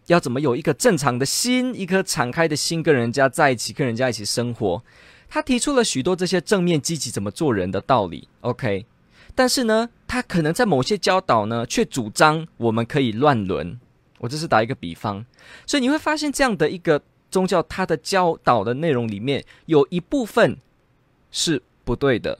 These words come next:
比方提到的这个，他说要乱伦。可是呢，他有些部分提到教你怎么做人，却是好的。所以随着宗教不同的这个教义的内容呢，也会有这种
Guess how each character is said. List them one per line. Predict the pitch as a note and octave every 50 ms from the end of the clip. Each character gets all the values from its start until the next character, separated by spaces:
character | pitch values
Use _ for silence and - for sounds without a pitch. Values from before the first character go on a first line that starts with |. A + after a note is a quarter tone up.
| _
比 | - A#2
方 | A2 B2+ B2+ B2+ B2
提 | - - A#2+
到 | G2 C3+ B2+ A2+
的 | - F#2+
这 | F#2 - A#2+
个， | F#2+ G#2 -
他 | - - B2
说 | - - A#2+ A2 - _ -
要 | B2+ A2+
乱 | A2 A#2 A#2 G#2+ G2+ F2+
伦。 | E2 D#2 D2 E2+ - _ _ _ _ _ _ _ _ _ _ _
可 | - G3
是 | G3 - D4+ C#4
呢， | A#3+ G#3+ G#3+ A3 - _
他 | - - C#4
有 | B3 G#3+ E3 D#3
些 | - - B3
部 | - - A#3
分 | A3 - G#3+ F#3+
提 | - E3
到 | D#3+ F#3 F3+
教 | - G#3 G3 G3
你 | F3+ C#3
怎 | - B2 G#2
么 | G2+
做 | G#2 - - E3+ C3
人， | A2 A2+
却 | - - C#4
是 | C4 - A#3+
好 | F3+ - G#2+ E2+ - - -
的。 | - F2 - - _ _ - - _
所 | - - C#4+
以 | C4+
随 | - - A#3+ B3
着 | - A#3+ G3
宗 | - A#3+ A#3+ A#3
教 | - A#3+ A#3
不 | - C#4 C#4
同 | - - D#3+ D3+ A2+ A#2+ A#2+ -
的 | C#3 C3+
这 | - - F3 D#3+
个 | - - B2+ A#2 A#2
教 | A#2+ - G#3+ F3+ D#3 D#3+
义 | - F#3+ F3+
的 | B2+ C3 B2+
内 | C#3+ E3 E3+ D3+
容 | A#2+ G2+ F#2+ F#2+ G2
呢， | G2+ G2+ - -
也 | C#3+ C3 B2
会 | A#2 - B3+ B3+ G#3+
有 | C#3+ G#2+
这 | G#2 - E3+ D3
种 | - A#2 G2+ F2+